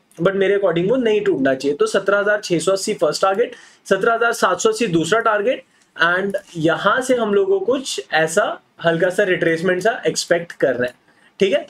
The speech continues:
तो मेरे according सत्रह सात सौ अस्सी कल का top होना चाहिए, सत्रह सात सौ अस्सी नहीं टूटेगा और वहां से टकरा के हम हल्का सा नीचे आ जाएंगे, ठीक है। तो Nifty का व्यू clear है, मेरे according market ऊपर खुलना चाहिए, ऊपर जाना चाहिए and second half के अंदर वहां से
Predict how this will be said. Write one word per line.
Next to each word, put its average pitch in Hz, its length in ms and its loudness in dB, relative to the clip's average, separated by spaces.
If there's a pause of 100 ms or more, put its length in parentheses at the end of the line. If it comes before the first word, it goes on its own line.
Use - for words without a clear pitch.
(160)
तो 196 80 2
मेरे 196 180 2
according 196 280 0
सत्रह 185 220 2
सात 185 220 0
सौ 185 100 2
अस्सी 180 160 -2
कल 175 140 2
का 180 120 2
top 160 340 0
होना 156 220 2
चाहिए, 208 360 0
सत्रह 175 280 0
सात 170 240 0
सौ 165 80 2
अस्सी 180 220 -6
नहीं 151 300 0
टूटेगा 220 400 0 (340)
और 165 140 2
वहां 160 220 2
से 185 100 0
टकरा 143 360 0
के 214 80 0
हम 240 280 -2
हल्का 156 220 0
सा 202 200 0 (440)
नीचे 196 280 2
आ 139 100 2
जाएंगे, 127 320 -2
ठीक 226 180 0
है। 359 120 -4 (500)
तो 202 80 4
Nifty 202 300 0
का 208 80 4
व्यू 233 200 0
clear 233 420 2
है, 679 120 -4 (120)
मेरे 170 260 2
according 180 280 2
market 165 300 2
ऊपर 180 220 0
खुलना 175 340 2
चाहिए, 214 200 0
ऊपर 190 200 0
जाना 147 320 2
चाहिए 220 240 0
and 202 100 -4
second 165 300 0
half 151 180 0
के 165 80 2
अंदर 147 220 2
वहां 135 220 0
से 208 200 0